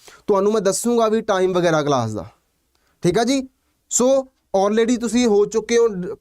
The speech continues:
ਦੁਬਾਰਾ ਦੱਸ ਦੇਣਾ ਕਿਵੇਂ ਇਹਨੂੰ ਜੁਆਇਨ ਕਰਨਾ। ਆਪਣੀ ਕਲਾਸ ਚੱਲ ਰਹੀ ਆ, ਇਹਦੇ ਉੱਤੇ ਲਿੰਕ ਲੱਗਾ, ਇਸ ਲਿੰਕ ਨੂੰ ਕਲਿੱਕ ਕਰੋ, ਤੁਹਾਡੇ ਕੋਲੇ ਬੈਚ ਖੁੱਲ੍ਹ ਕੇ ਆ ਜਾਊਗਾ।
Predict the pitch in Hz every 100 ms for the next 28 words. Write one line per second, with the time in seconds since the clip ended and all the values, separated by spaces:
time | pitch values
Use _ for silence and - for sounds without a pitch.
0 | 180 190 208 226 233 214 220 226 214 208
1 | 214 208 190 185 190 185 233 - _ _
2 | - 175 208 214 202 180 180 202 185 190
3 | 214 214 214 _ _ _ - 190 190 214
4 | 220 202 190 202 214 185 196 208 - 185
5 | 175 185 180 180 190 180 156 - 196 190
6 | 185 190 196 214 220 _ _ - 165 170
7 | 185 185 156 160 165 165 180 185 196 170
8 | 165 185 196 202